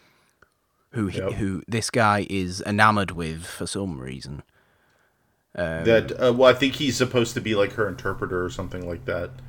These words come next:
Speaker 1: Ah,
Speaker 2: Um,
Speaker 1: okay.
Speaker 2: or something. I can't remember off the top of my head, 'cause again, he's only here for this one scene,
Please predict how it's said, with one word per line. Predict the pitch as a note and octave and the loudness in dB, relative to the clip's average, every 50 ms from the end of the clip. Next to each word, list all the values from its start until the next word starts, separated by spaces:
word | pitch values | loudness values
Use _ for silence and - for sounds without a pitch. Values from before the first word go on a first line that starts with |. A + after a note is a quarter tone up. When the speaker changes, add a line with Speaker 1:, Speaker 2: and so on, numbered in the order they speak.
| - - - - | -16 -16 -8 -4
Speaker 1:
Ah, | - A2 G#2 G2+ G#2 G2+ G#2 G#2 | -2 0 0 0 0 0 0 0
Speaker 2:
Um, | G2+ G2+ G2 | 0 -2 -4
Speaker 1:
okay. | - - - - - - - - - - - - - - - | -6 -8 -10 -10 -10 -12 -14 -14 -16 -18 -18 -18 -18 -16 -12
Speaker 2:
or | - - B2 | -6 -4 -4
something. | A#2+ - - B2 A#2+ A#2 - G#2+ G2 F#2+ - | -2 0 0 0 0 0 -2 -2 -2 -2 -2
I | A2+ A#2 | -4 -2
can't | - - C#3 B2+ | 0 2 2 2
remember | A#2+ A#2+ A2+ G2+ G#2+ | 2 0 0 2 2
off | G#2 F#2+ | 2 2
the | - | 2
top | - G#2+ | 0 0
of | F2+ | 0
my | F#2+ F#2 | 0 -2
head, | G2 G2 | -2 -2
'cause | - A#2+ A#2 | -4 -6 -2
again, | A2+ C#3+ D#3 C#3+ | 0 2 2 4
he's | B2+ B2 C3 C3 | 4 4 4 4
only | C#3 C#3 C#3+ C3+ A#2 | 4 2 2 0 0
here | G2+ B2+ B2+ | 2 0 0
for | A#2 - A2+ | 0 -2 -4
this | G2 G2 F#2 - | -6 -6 -6 -6
one | F#2+ F#2+ G#2 G#2+ G#2 G2 | -4 -2 -2 -2 -2 -4
scene, | - - A#2 G#2+ G2 F2+ F2 E2+ | -6 -6 -6 -4 -4 -6 -8 -8